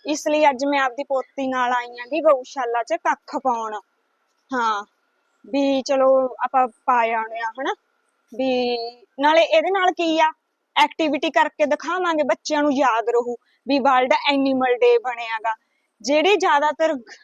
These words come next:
ਹੁੰਦੀ ਆ ਦੁਰਦਸ਼ਾ, ਉਹ ਹੁੰਦੀ ਹੈਗੀ ਪਸ਼ੂਆਂ ਦੀ, ਗਊਆਂ ਦੀ, ਗਊਆਂ ਦੀ, ਢੱਠਿਆਂ ਦੀ।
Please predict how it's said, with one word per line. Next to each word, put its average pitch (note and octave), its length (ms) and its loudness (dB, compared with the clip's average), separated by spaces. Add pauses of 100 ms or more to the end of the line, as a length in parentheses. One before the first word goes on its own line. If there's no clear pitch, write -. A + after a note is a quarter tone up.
(920)
ਹੁੰਦੀ D4 320 0
ਆ D4 60 2
ਦੁਰਦਸ਼ਾ, C#4 580 -2
ਉਹ D#4 200 2
ਹੁੰਦੀ C#4+ 420 -4
ਹੈਗੀ D4 340 -2 (340)
ਪਸ਼ੂਆਂ C4 560 0
ਦੀ, A3 180 -8
ਗਊਆਂ C4 600 0
ਦੀ, A3 180 -8 (320)
ਗਊਆਂ C4 520 0
ਦੀ, C4 380 -14
ਢੱਠਿਆਂ C4+ 600 -4
ਦੀ। A3+ 180 -6